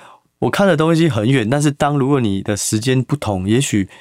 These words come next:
你就不一定会赚到钱，反而还可能一听到这句，“哇，股王，我一千块、一千出头，赶快跳进去。”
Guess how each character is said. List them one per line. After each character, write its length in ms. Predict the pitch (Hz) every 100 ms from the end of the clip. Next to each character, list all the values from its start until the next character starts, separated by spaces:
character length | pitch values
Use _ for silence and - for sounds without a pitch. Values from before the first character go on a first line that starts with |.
| - _
你 100 | 120
就 140 | 104
不 140 | 147 151
一 40 |
定 80 | 123
会 120 | 123
赚 120 | 120
到 140 | 120 107
钱， 140 | 98
反 240 | - 117 110
而 40 |
还 120 | 117
可 200 | 131 123
能 120 | 101 104
一 80 |
听 180 | 143 139
到 80 | 139
这 120 | 139
句 100 | 131
，“哇， 160 | 175 151 -
股 160 | 143
王， 280 | 135 147 147 - - - -
我 140 | - 160
一 60 |
千 300 | 160 - 170 165
块、 340 | - 175 151 -
一 80 | 160
千 180 | 170
出 140 | 160 170
头， 60 |
赶 140 | 135 120
快 120 | 143
跳 160 | 147 147
进 160 | 147
去。” 240 | 143 135